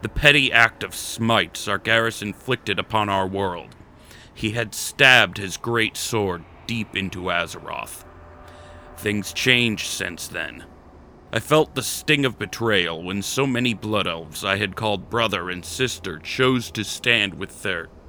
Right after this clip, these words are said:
<sighs> war chief. How could they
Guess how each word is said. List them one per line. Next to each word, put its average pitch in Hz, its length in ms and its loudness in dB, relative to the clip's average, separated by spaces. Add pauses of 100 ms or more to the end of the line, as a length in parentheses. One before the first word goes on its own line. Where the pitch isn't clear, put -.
(760)
<sighs> - 1300 -18
war 101 320 -2
chief. - 680 -10 (1400)
How 139 80 6
could - 140 -4
they 120 120 4